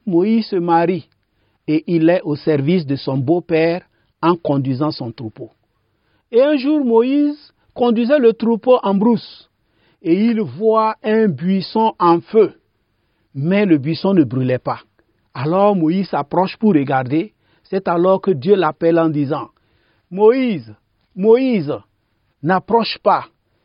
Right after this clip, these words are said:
ôte tes sandales, car le lieu sur lequel tu te tiens est saint.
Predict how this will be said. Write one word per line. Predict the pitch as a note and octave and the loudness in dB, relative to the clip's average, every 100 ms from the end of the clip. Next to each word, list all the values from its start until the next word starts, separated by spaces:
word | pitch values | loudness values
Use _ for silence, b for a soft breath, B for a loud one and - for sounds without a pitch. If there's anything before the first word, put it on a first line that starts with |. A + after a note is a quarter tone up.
| _ _ | _ _
ôte | A#3+ B3+ - | -2 0 0
tes | G3+ F#3 | -4 -2
sandales, | F#3+ F3+ F3+ F#3+ A#2 - _ - | -4 -2 0 0 -2 -8 _ -10
car | A#3+ C4 | -4 0
le | G#3 F#3+ | 2 2
lieu | F#3+ A#3+ | 2 0
sur | A#3 - | 0 -2
lequel | G#3 F3+ - A3+ G#3+ | 0 0 2 -2 -2
tu | E3+ | -2
te | - D#3 | 2 2
tiens | - G3+ G3+ - _ _ - | 2 -2 -2 -2 _ _ -2
est | C#3 - - | -2 -2 -4
saint. | F3+ | -4